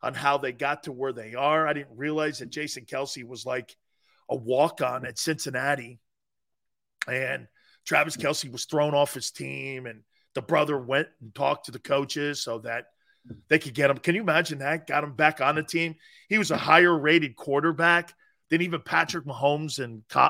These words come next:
in high school. I mean, it's really a great, it's really a great, great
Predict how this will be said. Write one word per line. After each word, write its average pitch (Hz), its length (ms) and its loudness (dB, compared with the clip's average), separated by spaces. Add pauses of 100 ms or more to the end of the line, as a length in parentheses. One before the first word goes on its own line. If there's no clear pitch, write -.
in 135 100 -6
high 139 200 2
school. 175 500 -2 (360)
I - 60 -8
mean, 233 140 4
it's - 140 -6
really 247 260 -2
a 143 40 -10
great, 156 360 2 (1080)
it's 196 200 4
really 214 300 2
a 135 60 -2
great, 139 600 2
great 139 480 -2